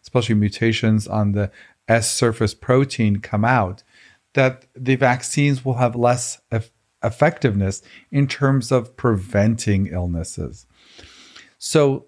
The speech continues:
let's be clear. People can call it a booster, schmooster, uh, but at the end of the day, it's now a three-shot series. M-, you wanna call the third one a booster? Why don't we call the second one a booster?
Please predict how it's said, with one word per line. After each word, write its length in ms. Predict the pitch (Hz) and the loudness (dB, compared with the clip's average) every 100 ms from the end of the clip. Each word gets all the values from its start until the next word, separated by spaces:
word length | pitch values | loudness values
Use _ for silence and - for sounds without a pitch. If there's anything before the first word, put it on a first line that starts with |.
| - | -8
let's 240 | 131 147 | -2 -2
be 160 | - 180 | 0 -2
clear. 560 | - - 151 85 - - _ _ _ - | -2 0 2 0 -4 -16 _ _ _ -6
People 260 | 151 151 | -2 0
can 200 | 170 165 | 0 0
call 300 | 160 147 143 143 | 0 2 4 4
it 40 | |
a 100 | 131 | 2
booster, 580 | 95 120 127 - 120 117 | 0 -2 -2 -2 -2 -2
schmooster, 840 | 113 - 123 127 - 120 107 104 - _ _ _ | -4 -4 -2 -2 -4 0 0 0 -6 _ _ _
uh, 280 | 101 101 101 98 - | -4 -2 -2 -4 -2
but 340 | 117 113 - - | 0 0 -4 -6
at 140 | 123 113 | -2 0
the 80 | |
end 120 | 143 147 | 2 2
of 120 | 131 | 2
the 100 | 123 | 2
day, 440 | 123 113 110 104 _ | 0 0 0 -4 _
it's 220 | - 120 127 | -4 -2 0
now 240 | 120 104 | 2 2
a 20 | |
three-shot 540 | 95 110 101 - 78 - | 0 0 -2 0 -4 -4
series. 680 | - 90 - - - - _ _ _ _ _ _ - | -4 -4 -6 -14 -20 -20 _ _ _ _ _ _ -10
M-, 100 | 101 | -10
you 200 | - 110 | -4 -2
wanna 180 | 113 117 | 0 0
call 240 | 120 131 131 | 0 0 0
the 100 | 131 | 0
third 280 | 147 139 | 2 2
one 180 | 139 143 | 4 2
a 40 | 135 | 2
booster? 500 | 143 151 - 147 - _ _ _ _ - | 0 0 -4 -8 -8 _ _ _ _ -10
Why 220 | 95 113 | -2 0
don't 80 | 131 | 2
we 40 | |
call 120 | 156 | 0
the 100 | 151 | 0
second 360 | 147 190 190 120 | 2 2 2 2
one 120 | 101 | 0
a 60 | 87 | -2
booster? 520 | 92 85 - - | -6 -10 -12 -18